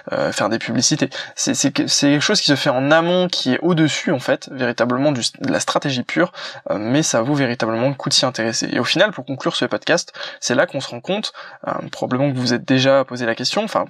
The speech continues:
peut-être déjà, euh, pris, avoir eu cette prise de conscience, c'est qu'au final, le business, euh, c'est pas que le business, c'est aussi tout ce qu'il y a à côté du business même.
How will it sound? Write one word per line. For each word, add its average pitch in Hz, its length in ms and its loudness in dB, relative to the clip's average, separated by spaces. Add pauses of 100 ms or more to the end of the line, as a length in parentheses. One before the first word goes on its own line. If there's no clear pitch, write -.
peut-être 123 140 -6
déjà, 123 320 2
euh, 107 180 0 (140)
pris, - 240 0
avoir 127 240 0 (180)
eu 156 80 -4
cette 143 180 0
prise - 160 -4
de 127 80 0
conscience, 220 360 0
c'est 147 100 2
qu'au 123 100 -2
final, 175 360 0 (360)
le 139 120 4
business, 135 480 0 (400)
euh, - 260 -4
c'est - 160 -6
pas 143 60 2
que - 100 -8
le 139 60 -6
business, 131 360 -4
c'est - 160 0
aussi 135 300 4
tout - 200 -2
ce - 100 0
qu'il 151 180 2
y 135 60 4
a - 20 4
à 127 60 -2
côté 131 240 -8
du 139 100 -4
business 139 460 -2
même. 131 180 0